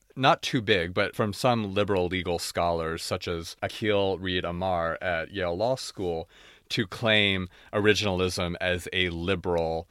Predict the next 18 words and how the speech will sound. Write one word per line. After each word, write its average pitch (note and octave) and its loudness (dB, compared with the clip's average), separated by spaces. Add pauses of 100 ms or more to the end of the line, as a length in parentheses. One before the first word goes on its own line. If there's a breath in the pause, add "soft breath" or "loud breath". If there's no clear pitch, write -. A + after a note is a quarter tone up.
endeavor. F2+ 0
And E2 -4
he G2 -2
wrote F2+ 2
a F2 -2
book F2 -4
a E2+ -10
few F#2 -8
years E2 -6
ago E2 -6
called E2+ -8
America's E2+ -2
Unwritten E2+ -6
Constitution F2+ -6
that F2+ 0
makes F2 -4
that E2+ -2
argument. F2 -2